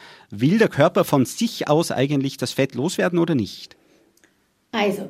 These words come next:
Speaker 2: das ist ein sehr, sehr komplexes Thema. Ähm,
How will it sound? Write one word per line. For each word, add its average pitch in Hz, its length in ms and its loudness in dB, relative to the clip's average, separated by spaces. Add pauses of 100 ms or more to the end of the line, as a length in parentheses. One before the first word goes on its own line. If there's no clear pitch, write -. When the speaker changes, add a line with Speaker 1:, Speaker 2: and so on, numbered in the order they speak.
(140)
Speaker 2:
das 247 140 -12
ist - 80 -10
ein 226 160 0
sehr, 269 320 2
sehr 240 140 -2
komplexes 190 480 -8
Thema. 180 400 -2 (120)
Ähm, 247 600 2